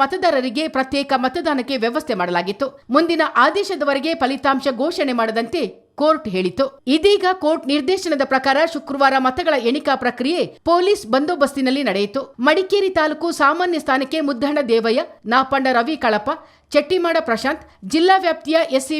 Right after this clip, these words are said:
ಮೀಸಲು ಕ್ಷೇತ್ರಕ್ಕೆ ಬಿ ಎ ಹರೀಶ್ ಗೆಲುವು ದಾಖಲಿಸಿದರು. ಎದುರಾಳಿಗಳಾದ ಕಿಮ್ಮುಡಿರ ಜಗದೀಶ್,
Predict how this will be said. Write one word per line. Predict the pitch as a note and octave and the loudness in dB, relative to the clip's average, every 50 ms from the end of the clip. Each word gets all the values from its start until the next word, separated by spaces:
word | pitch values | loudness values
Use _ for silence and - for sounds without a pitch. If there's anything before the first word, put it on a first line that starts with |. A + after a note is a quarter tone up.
| D4 D4 | 0 0
ಮೀಸಲು | D#4+ E4+ F4 F#4 E4 D4+ - | 0 0 -2 -4 -4 -4 -2
ಕ್ಷೇತ್ರಕ್ಕೆ | D4 C#4 C#4 C#4 C4+ C4+ D4+ D4 B3 G3+ | -4 -2 -2 -2 -4 -2 -2 -4 -2 -2
ಬಿ | C4 C4 C#4 C#4 | 0 0 2 0
ಎ | C#4+ - | 0 0
ಹರೀಶ್ | A#3 B3 D#4 E4+ - - G#3 G3+ | 0 0 0 -2 -2 -2 0 2
ಗೆಲುವು | B3+ D4 D#4 C4+ G#3 G3+ | 2 2 2 0 -2 -2
ದಾಖಲಿಸಿದರು. | F#3 - G3+ F#3 F#3 - G3 G3+ A#3 C4 C4 - - _ - B3+ D4+ | -2 -2 -4 -6 -6 -4 -2 -2 -2 -2 -2 -6 -8 _ 2 2 2
ಎದುರಾಳಿಗಳಾದ | D4+ F4+ E4+ E4+ F#4 G4 F4 E4+ D#4 D4 C#4 C4+ D4 D4+ D4+ | 4 4 4 4 2 2 0 0 0 2 2 2 0 0 0
ಕಿಮ್ಮುಡಿರ | D#4 D4 D#4 D#4 D#4 D#4 D4+ D4+ C#4 A3 | -4 -2 -2 0 0 2 0 2 2 2
ಜಗದೀಶ್, | A3+ A3 A3 C4 E4+ F4 - | 0 0 0 0 -2 -6 -8